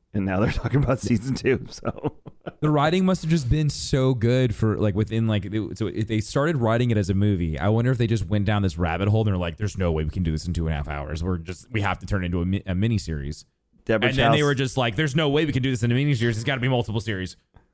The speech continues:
Speaker 1: Deborah Chow said, "We really did conceive this like a beginning, middle, and end," she continued. "It is one of the, it is one big story, and it was always meant to be. You can never
Speaker 2: Aw.
Speaker 1: tell what happens in the future, but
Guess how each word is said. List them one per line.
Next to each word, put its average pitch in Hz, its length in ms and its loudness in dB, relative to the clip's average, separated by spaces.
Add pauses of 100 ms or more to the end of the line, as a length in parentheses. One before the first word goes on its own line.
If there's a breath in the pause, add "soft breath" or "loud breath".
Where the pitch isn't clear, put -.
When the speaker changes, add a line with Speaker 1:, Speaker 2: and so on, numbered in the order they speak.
(500 loud breath)
Speaker 1:
Deborah 110 220 4
Chow 107 280 4
said, 98 240 0
"We 101 120 2
really 113 280 4
did 110 180 0
conceive 95 420 -2
this 90 220 -2
like 92 160 -2
a 92 60 -6
beginning, 90 480 -4
middle, 87 240 -2
and 62 160 -8
end," 78 260 -4
she - 200 -10
continued. 80 600 -6 (360 soft breath)
"It 95 100 -6
is 95 140 0
one 107 120 0
of 101 60 -2
the, 90 100 -6 (200)
it 101 100 -2
is 101 140 0
one 113 240 2
big 104 220 0
story, 101 440 0
and 87 100 -4
it 58 80 -12
was 87 140 -8
always 98 420 -2
meant 90 260 -4
to 87 100 -10
be. 69 180 -4
You 65 220 -10
can 95 180 -4
never 95 220 2
Speaker 2:
Aw. 69 60 -2
Speaker 1:
tell 92 200 0
what 90 120 0
happens 85 360 -4
in 82 80 -8
the 76 80 -8
future, 117 540 -6 (240)
but - 340 -2